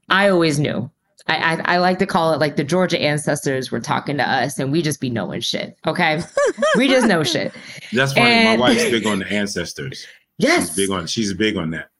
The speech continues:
Speaker 3: Yeah.
Speaker 1: And in Georgia, or, Georgia organizers, we always lean on the a-, ancestors. Like, we start meetings, calling on them. It's just
Speaker 3: Oh, that's
Speaker 1: how we,
Speaker 3: powerful.
Speaker 1: it's how we work. And so in twenty nineteen,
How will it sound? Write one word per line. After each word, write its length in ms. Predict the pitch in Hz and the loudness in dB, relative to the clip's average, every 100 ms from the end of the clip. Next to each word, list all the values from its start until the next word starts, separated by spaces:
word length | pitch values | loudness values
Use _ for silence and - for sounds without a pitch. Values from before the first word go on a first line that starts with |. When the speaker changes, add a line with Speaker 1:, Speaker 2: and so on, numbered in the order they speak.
| _ | _
Speaker 3:
Yeah. 160 | - 87 - _ - - | -10 -8 -10 _ -20 -4
Speaker 1:
And 160 | 202 208 | 0 2
in 160 | 214 | 2
Georgia, 520 | 196 247 247 240 233 - | 4 4 4 4 4 4
or, 180 | 202 185 | 2 4
Georgia 260 | 240 262 | 2 4
organizers, 680 | 254 240 233 214 208 208 185 | 2 2 4 4 4 2 2
we 120 | 170 180 | 2 4
always 280 | 180 190 180 | 4 4 4
lean 220 | 175 170 | 4 2
on 140 | 156 | 2
the 60 | 160 | 4
a-, 200 | 143 - | 2 2
ancestors. 840 | 147 143 147 143 - - - 220 165 | 0 0 0 -2 0 0 0 0 0
Like, 500 | 160 147 139 139 - | 2 2 0 -4 -6
we 140 | 143 160 | -2 0
start 320 | 190 160 156 | 2 2 4
meetings, 520 | 196 202 196 190 196 | 4 4 4 4 2
calling 400 | 202 185 175 175 | 0 2 4 4
on 240 | 175 175 | 4 4
them. 600 | 175 165 165 165 165 170 - _ _ 180 | 4 4 2 2 0 -2 -8 _ _ -2
It's 160 | 175 | 0
just 160 | 180 214 | 2 2
Speaker 3:
Oh, 20 | |
that's 160 | 190 156 | 2 2
Speaker 1:
how 40 | |
we, 40 | 151 | 2
Speaker 3:
powerful. 360 | 131 - 143 135 | 2 -2 -8 -6
Speaker 1:
it's 160 | - 165 | -4 0
how 160 | 190 170 | 2 2
we 120 | 165 | 2
work. 340 | 143 135 - - - - - _ | 2 0 -4 -12 -18 -20 -20 _
And 340 | 214 202 196 196 | 2 4 4 4
so 460 | 220 208 196 196 175 | 4 4 4 2 0
in 240 | 202 208 | 0 2
twenty 340 | 202 240 254 247 | 2 2 2 4
nineteen, 1000 | 202 190 - 190 165 151 151 151 151 | 2 2 0 0 2 2 2 0 -2